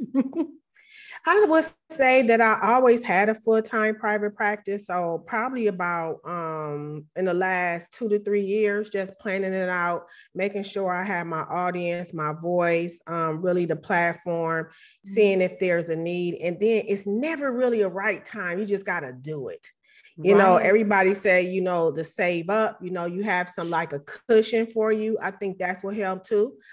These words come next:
Speaker 2: I had
Speaker 1: Mm-hmm.
Speaker 2: a cushion. Um, as you build in, you just want that cushion just to help with the anxiety,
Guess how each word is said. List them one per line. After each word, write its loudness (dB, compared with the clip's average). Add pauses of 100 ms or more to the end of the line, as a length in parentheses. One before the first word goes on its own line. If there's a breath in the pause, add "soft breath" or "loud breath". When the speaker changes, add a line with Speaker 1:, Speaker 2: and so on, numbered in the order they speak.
(120 loud breath)
Speaker 2:
I -8
had -2
Speaker 1:
Mm-hmm. -4
Speaker 2:
a -6
cushion. -2 (320 soft breath)
Um, -2
as 0
you -4
build 2
in, -4
you -8
just -6
want -8
that -4
cushion 0
just -2
to -4
help -2
with -12
the -4
anxiety, -4